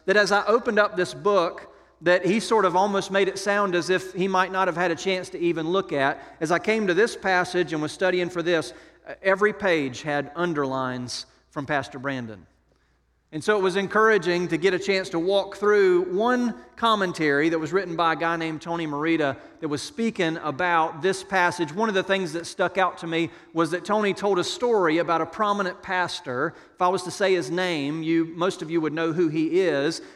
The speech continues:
But he had what he described as bread truck Mondays. You ever had a bread truck Monday? This prominent pastor would have Sundays at times that were so discouraging that by Monday,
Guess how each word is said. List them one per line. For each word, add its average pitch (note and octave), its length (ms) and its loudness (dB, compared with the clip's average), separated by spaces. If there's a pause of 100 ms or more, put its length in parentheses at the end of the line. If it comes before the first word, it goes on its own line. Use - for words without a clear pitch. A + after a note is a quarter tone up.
(180)
But G#3 120 2
he A#3 120 0
had C4 320 0
what A#3 140 0
he A3 100 -2
described G#3 720 0
as E3+ 320 -2
bread F#3+ 500 -2
truck G3+ 400 -4
Mondays. C#3 920 -10 (640)
You E3+ 140 -6
ever G3 160 -4
had F#3 160 -4
a D3+ 40 -2
bread F3 360 -4
truck F3+ 280 -6
Monday? F3 540 -10 (800)
This A3 120 4
prominent B3+ 480 2
pastor A#3 400 2
would F#3+ 120 2
have F#3+ 200 4
Sundays G3+ 640 2
at F3+ 120 -4
times F#3+ 720 -2 (160)
that F3 120 4
were F3 120 0
so A3+ 240 2
discouraging D3 880 -2 (400)
that E3 160 0
by F#3 160 4
Monday, E3 760 0